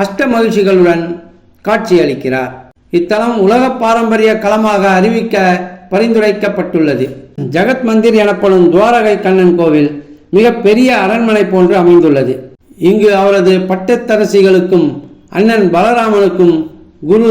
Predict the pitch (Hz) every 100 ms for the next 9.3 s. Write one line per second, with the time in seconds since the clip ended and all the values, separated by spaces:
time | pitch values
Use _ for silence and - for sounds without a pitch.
0 | 170 208 233 240 226 208 196 180 185 165
1 | 156 - - - 208 240 240 208 196 208
2 | 202 180 202 180 175 180 143 131 127 -
3 | - 170 247 247 240 247 240 196 233 226
4 | 220 220 - - 170 202 226 202 185 175
5 | 214 226 214 208 190 180 220 220 185 180
6 | 185 190 170 170 165 143 123 123 - -
7 | 147 180 180 208 240 226 233 226 175 202
8 | 233 220 202 185 180 180 180 - - -
9 | 180 233